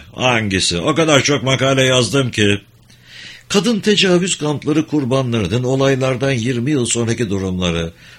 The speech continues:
Orada Alma Dragovic adlı bir kadından bahsediyordunuz. Sizinle onun hakkında konuşmak istemiştim."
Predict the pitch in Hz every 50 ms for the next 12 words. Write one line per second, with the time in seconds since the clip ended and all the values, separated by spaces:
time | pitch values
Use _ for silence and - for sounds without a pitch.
0 | - - - 160 180 190 170 185 170 - - 160 165 156 165 175 175 170 - 151
1 | 147 151 123 165 156 139 107 - 110 107 110 101 127 127 139 143 - - 127 127
2 | 135 131 120 110 135 139 127 107 110 107 101 - 104 101 98 104 98 95 90 101
3 | 95 95 95 95 - - - - - - - - 190 170 190 208 190 185 170 175
4 | 175 202 170 160 151 - - 143 139 139 139 135 131 127 123 113 - - 123 113
5 | 107 113 - - 113 107 107 107 - - 107 101 98 104 113